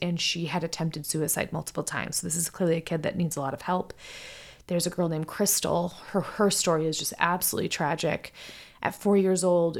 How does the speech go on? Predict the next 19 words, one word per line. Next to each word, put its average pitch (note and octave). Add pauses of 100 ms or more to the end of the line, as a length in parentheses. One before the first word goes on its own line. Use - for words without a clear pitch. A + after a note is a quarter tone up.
(120)
she F3 (960)
was F#3+
living F3
with E3+
her F3
parents, E3 (140)
and D3+ (360)
her E3+ (800)
dad D#3+ (240)
pushed -
her -
mother F3
out F3
of E3
the F3
sixth - (460)
story E3+
apartment E3
window. G#3+